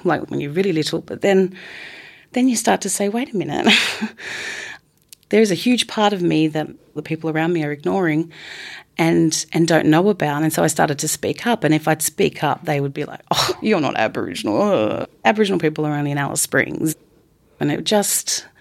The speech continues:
you know, it was a really hard time to grow up. It was called the silent apartheid, and boy, oh boy, was it silent, 'cause I didn't learn anything at school.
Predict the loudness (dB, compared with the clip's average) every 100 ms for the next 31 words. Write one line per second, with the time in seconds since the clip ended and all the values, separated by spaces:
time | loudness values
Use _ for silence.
0 | -20 -20 -20 -20 -2 4 6 6 4 2
1 | 4 4 4 4 2 2 2 2 0 -2
2 | -4 -6 0 0 0 -2 0 0 -2 -4
3 | -4 -4 -2 -2 0 -2 0 0 2 0
4 | 0 -2 -2 -2 -2 -2 -2 -6 -6 -4
5 | -2 0 2 2 0 0 2 4 2 -2
6 | -8 -6 -2 0